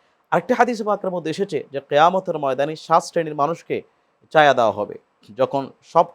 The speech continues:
জালজালা শুরু হয়ে যাবে, আহ, প্রচণ্ড গরম যখন অনুভব হবে, তার মধ্যে একটা সম্প্রদায়, একটা শ্রেণী যুব সমাজ, যেই যুব সমাজ,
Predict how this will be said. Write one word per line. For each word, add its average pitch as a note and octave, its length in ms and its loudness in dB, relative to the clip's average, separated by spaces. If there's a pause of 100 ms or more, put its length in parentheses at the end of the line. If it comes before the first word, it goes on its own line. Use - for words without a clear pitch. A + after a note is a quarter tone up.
(140)
জালজালা D3 360 2
শুরু D#3 240 -2
হয়ে C#3 120 0
যাবে, C3 260 -2 (260)
আহ, C3+ 140 0
প্রচণ্ড F#3+ 420 -2
গরম E3+ 460 4
যখন D3 240 -4
অনুভব C#3+ 360 -2
হবে, E3 220 -2 (280)
তার C#3+ 160 4
মধ্যে D#3 380 -4 (400)
একটা C#3+ 260 -2
সম্প্রদায়, D3+ 560 0
একটা E3 180 -4
শ্রেণী E3+ 340 -6
যুব C#3+ 260 0
সমাজ, A2 460 -8 (180)
যেই D#3 300 0
যুব F3 280 -2
সমাজ, D3 520 4